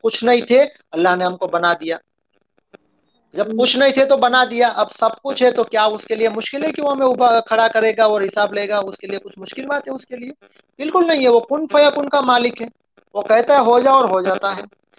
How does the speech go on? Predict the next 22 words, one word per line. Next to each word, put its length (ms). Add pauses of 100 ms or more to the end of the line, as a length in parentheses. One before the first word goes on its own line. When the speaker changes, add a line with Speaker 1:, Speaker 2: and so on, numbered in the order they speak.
(240)
Speaker 1:
तो 60
ये 100
अल्लाह 300
का 160
हाथ 380
है 140
इमाम, 360
अल्लाह 340
का 160
पैर 320
है 60
इमाम, 240
ये 140
सारी 520
चीजें 440
जो 100
आपको 320
अबू 260
अली 240
ने 160
पढ़ाई 520
है, 280